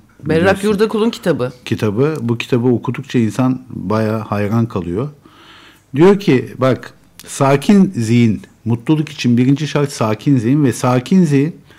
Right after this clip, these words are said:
Speaker 2: sürekli eğlendirilme peşinde koşmayan zihindir. Sende bir de bu var. Sürekli joy istiyorsun sen.
Speaker 1: Evet.
Speaker 2: Sürekli bir joy olacak yani. Elinde mutluluk, huzur ve sevinç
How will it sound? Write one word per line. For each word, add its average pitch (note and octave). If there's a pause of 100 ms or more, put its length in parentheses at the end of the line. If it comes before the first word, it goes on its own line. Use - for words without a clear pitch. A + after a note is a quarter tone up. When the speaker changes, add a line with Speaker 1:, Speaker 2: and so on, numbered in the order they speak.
(460)
Speaker 2:
sürekli F#3
eğlendirilme D3+
peşinde D#3+
koşmayan A#2
zihindir. F2 (260)
Sende C#3+
bir D#3
de D3
bu C#3
var. B2
Sürekli D#3+
joy D3+
istiyorsun -
sen. - (360)
Speaker 1:
Evet. C3+ (380)
Speaker 2:
Sürekli F#3+
bir D#3+
joy D#3
olacak G#2
yani. F#2+
Elinde C#3
mutluluk, E3
huzur D#3+
ve D3
sevinç E3